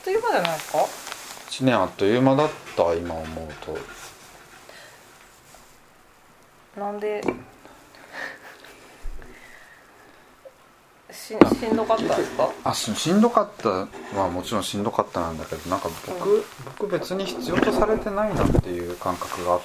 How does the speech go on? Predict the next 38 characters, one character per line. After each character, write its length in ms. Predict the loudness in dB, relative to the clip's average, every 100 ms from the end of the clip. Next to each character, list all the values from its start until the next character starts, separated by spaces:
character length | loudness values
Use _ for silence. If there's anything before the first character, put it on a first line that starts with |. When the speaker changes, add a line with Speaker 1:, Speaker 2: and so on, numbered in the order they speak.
| -4
Speaker 2:
た 60 |
の、 140 | -8 -10 -14
そ 100 | -14
の 60 | -12
時。 280 | -14 -14 -16 -14 -14 0
Speaker 1:
や 100 | 0
っ 20 |
て 160 | 2 2
る 100 | 2
時？ 400 | 0 -4 -4 -4 -4 -8
Speaker 2:
う 20 |
ん。 320 | -4 -4 -6 -10 -14 -12 -6
そ 80 |
の、 180 | 0 -2 -2 -12 -14 -16 -12 -4
全 160 | -2
然 220 | 2 2
そ 80 | 2
の、 180 | 2 0 -4 -16 -18 -18 -18 -18 -16 -6
な 100 | -4
ん 100 | -4
だ、 140 | -6 -8 -14 -18 -20 -20 -18
瞬 240 | -10 -4 0
間 260 | 4 4
瞬 300 | 2 -4 -4
間 260 | 0 0 0
子 120 | -2
供 200 | -4 -4
た 140 | -4 -6
ち 400 | -6 -8 -8 -6
は 100 | -4
喜 320 | -4 -4 -4
ん 60 | -6
で 80 |
く 140 | -10 -10
れ 120 | -8
る 80 | -8
し、 220 | -8 -4
Speaker 1:
う 140 | -4